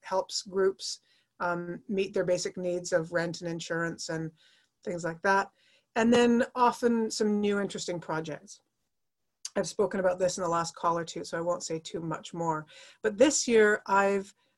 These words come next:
um, invited all of the nonprofits on the island to participate in a participatory budgeting process.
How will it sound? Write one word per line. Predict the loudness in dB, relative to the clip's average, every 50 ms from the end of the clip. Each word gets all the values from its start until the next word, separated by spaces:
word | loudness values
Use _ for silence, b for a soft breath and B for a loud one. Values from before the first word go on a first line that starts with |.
| _ _ -4
um, | -2 -2 -2 -2 -4 -4
invited | -4 0 4 6 6 8 8 6 6
all | 6 4 4 6
of | 6 6
the | 4
nonprofits | 6 6 6 4 4 2 0 2 2 2 0 -4 -8 -8 -8 -8 -8 -10 -10 -14 _ -4
on | 0 2 2 2 2 0
the | -2 -4
island | -2 0 2 2 4 4 2 2 -2
to | -6 -8
participate | -6 -6 -4 -2 -2 -2 -2 -4 -2 0 0 0 2
in | 0 0 -2 -2
a |
participatory | -4 -6 -6 -4 -4 -4 -4 -4 -2 -4 -4 -2 0 0 0 0 0
budgeting | -2 -4 -4 -4 -6 -6 -6 -6 -8 -8
process. | -8 -8 -8 -6 -4 -4 -4 -4 -4 -6 -10 -12